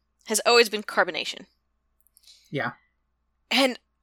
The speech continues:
Speaker 1: I don't know if it's because both of these sodas have been sitting out for nearing thirty minutes now.
Speaker 2: Mm-hmm.
Speaker 1: But combining the two of them into this new flavor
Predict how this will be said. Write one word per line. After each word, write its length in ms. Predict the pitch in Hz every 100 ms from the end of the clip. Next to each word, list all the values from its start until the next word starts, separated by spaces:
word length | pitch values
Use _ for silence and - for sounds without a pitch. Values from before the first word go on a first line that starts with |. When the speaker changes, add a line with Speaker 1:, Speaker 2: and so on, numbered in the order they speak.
| -
Speaker 1:
I 180 | 269
don't 200 | 370 381
know 200 | 294 294
if 80 | 294
it's 140 | 269 -
because 680 | 254 - 269 240 226 214 -
both 320 | 247 240 247
of 100 | 233
these 180 | 233 226
sodas 380 | 214 202 202
have 140 | 208 196
been 140 | 202
sitting 380 | 185 208 202 196
out 240 | 190 190
for 520 | - 202 190 180 180 - _ _ _ _ _ - _ -
nearing 280 | 226 214 208
thirty 240 | 208 196
minutes 300 | 185 180 -
now. 240 | 175 160 - _ _ _ _ _ _ -
Speaker 2:
Mm-hmm. 320 | 180 147 127 156 _ -
Speaker 1:
But 160 | 240
combining 680 | - 226 196 233 320 370 349
the 100 | 262
two 360 | - - 294 302
of 140 | 208
them 320 | 196 143 - - _ _ _ _ _ _ _
into 280 | - 254 247
this 220 | 220 208
new 160 | 214 233
flavor 480 | - 185 170 -